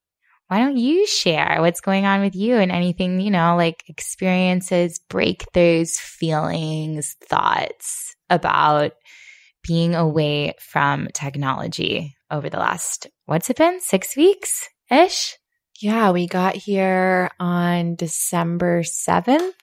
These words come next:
Speaker 2: So yeah, it's been about six weeks. Um,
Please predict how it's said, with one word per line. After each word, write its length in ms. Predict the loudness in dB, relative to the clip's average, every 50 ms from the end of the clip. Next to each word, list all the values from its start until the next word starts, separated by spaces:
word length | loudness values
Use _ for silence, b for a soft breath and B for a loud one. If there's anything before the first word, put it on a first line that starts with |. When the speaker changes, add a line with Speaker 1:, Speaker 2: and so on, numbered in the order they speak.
| -20 -18 -14
Speaker 2:
So 300 | -10 -4 -2 0 0 0
yeah, 400 | 0 2 4 4 4 4 2 0 -6
it's 120 | -10 -8
been 140 | -4 -2 0
about 220 | 2 2 2 0
six 320 | -2 -6 -6 -6 -8 -8 -6
weeks. 380 | -6 -6 -6 -6 -8 -10 -10 -10 -10 -10 -14 b b b b b b b b b b b b -4
Um, 500 | -2 0 0 0 0 0 -2 -2 -4 -6